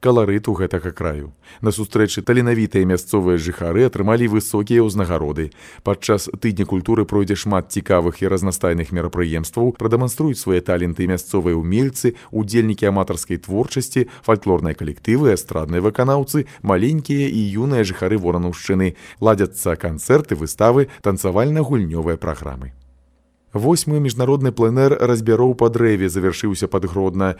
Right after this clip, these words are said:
Сёлета ён сабраў дзесяць майстроў з Беларусі, Расіі, Літвы, Польшчы і Украіны. Тэмай гэтага пленэра сталі народныя казкі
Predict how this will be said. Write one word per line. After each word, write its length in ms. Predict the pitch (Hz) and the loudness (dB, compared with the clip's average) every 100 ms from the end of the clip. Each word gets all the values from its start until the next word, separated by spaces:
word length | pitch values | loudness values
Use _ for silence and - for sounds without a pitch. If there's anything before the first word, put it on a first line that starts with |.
| - | -10
Сёлета 480 | - - 98 90 92 | -14 -2 0 2 0
ён 80 | 90 | -2
сабраў 400 | 87 95 98 104 | -2 0 2 0
дзесяць 400 | 98 101 92 - | 0 -2 -4 -4
майстроў 480 | 92 92 - 101 92 | -2 -2 -2 -2 -2
з 80 | 87 | -2
Беларусі, 560 | 95 87 87 131 113 | 0 0 0 -2 0
Расіі, 400 | 92 82 110 117 90 | -2 -2 -4 -2 -2
Літвы, 240 | - 110 | 0 -2
Польшчы 480 | 113 101 98 - 110 | 0 -2 -2 -2 -2
і 80 | 107 | -2
Украіны. 560 | 95 120 131 110 78 - _ | 0 -2 0 0 -2 -8 _
Тэмай 320 | 95 87 82 | -2 -2 -2
гэтага 320 | 78 76 85 107 | -4 -4 -4 0
пленэра 480 | 131 147 147 143 | 0 2 2 2
сталі 320 | 117 - 143 135 | 0 -2 -2 0
народныя 480 | 120 120 127 113 | 0 2 0 0
казкі 480 | 104 - 113 - 113 | -2 0 -2 -2 0